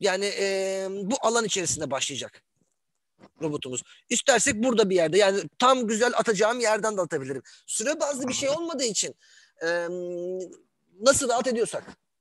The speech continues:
öyle düşünebiliriz. Yani nereden? Yani isterse, e, uzaktan atıyordur, bu köşeye koysun.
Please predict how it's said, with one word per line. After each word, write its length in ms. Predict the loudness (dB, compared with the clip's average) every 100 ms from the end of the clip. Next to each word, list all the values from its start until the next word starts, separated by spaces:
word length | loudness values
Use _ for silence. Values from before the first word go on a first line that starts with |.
| _
öyle 240 | -4 -2 -2
düşünebiliriz. 640 | -6 -6 -6 -6 -8 -10 _ _ _ _ -4
Yani 180 | 0
nereden? 300 | 2 2 0
Yani 260 | 0 0 0
isterse, 540 | -2 -2 -2 0 -2 -4 -10 _ -2
e, 160 | -2
uzaktan 400 | 0 0 0 0
atıyordur, 420 | -2 0 -2 -2 -4
bu 60 |
köşeye 320 | -2 -2 -2
koysun. 360 | -4 -4 -4